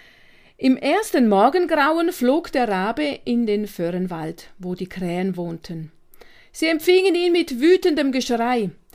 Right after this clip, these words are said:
Als er schließlich zu Wort kam und sie aufforderte, ihm beim Verschreien des reißenden Tieres zu helfen,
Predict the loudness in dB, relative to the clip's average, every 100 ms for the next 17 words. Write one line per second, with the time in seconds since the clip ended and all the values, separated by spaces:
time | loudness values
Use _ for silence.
0 | -20 -20 -20 -8 -2 0 0 0 2 2
1 | 0 -2 -2 0 0 -2 -2 0 0 -2
2 | -4 -2 0 -2 -2 -2 -2 -4 -4 -2
3 | -2 0 0 -2 -2 -6 -4 -2 0 0
4 | -2 -4 -2 -2 -2 -2 -4 -4 -6 -2
5 | -2 -4 -4 -4 -2 -2 -4 -8 -10